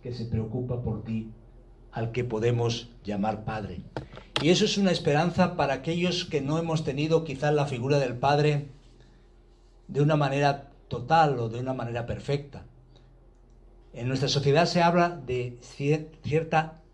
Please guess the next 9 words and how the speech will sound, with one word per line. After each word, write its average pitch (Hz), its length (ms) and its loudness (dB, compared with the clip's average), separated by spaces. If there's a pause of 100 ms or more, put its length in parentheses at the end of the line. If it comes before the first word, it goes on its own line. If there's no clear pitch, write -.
(140)
carencia 139 840 0
o 127 200 2
hambre 143 560 2
o 123 140 -6
deseo 127 680 0 (2000)
de 127 140 2
esa 151 220 4
figura 147 420 2
paterna. 120 580 -4